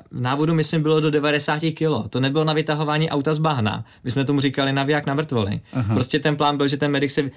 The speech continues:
Speaker 1: vyplíží k tomu zraněnému s tím lanem, zahákne ho za to, přitáhne si ho k autu, hodí ho na nosítka, hodí ho na to auto,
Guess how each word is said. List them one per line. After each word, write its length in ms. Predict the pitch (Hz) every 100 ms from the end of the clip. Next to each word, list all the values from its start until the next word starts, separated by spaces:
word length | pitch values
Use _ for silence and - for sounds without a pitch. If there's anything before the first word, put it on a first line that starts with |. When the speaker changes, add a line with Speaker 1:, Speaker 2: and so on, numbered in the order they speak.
| -
Speaker 1:
vyplíží 680 | 135 147 202 196 185 160 175
k 60 |
tomu 200 | 180 175
zraněnému 600 | 180 175 160 143 123 117
s 80 | 127
tím 180 | - 156
lanem, 360 | 151 113 113 151 -
zahákne 460 | 131 147 156 156 147
ho 80 | 160
za 120 | 160
to, 140 | 113
přitáhne 400 | - 143 147 151
si 120 | 147
ho 80 | 160
k 100 | 156
autu, 240 | 160 143 110
hodí 220 | 131 147
ho 60 |
na 100 | 147
nosítka, 600 | 147 147 120 104 113 117 - - - -
hodí 300 | 120 147 156
ho 100 | 175
na 100 | 165
to 140 | -
auto, 500 | - 143 127 110 160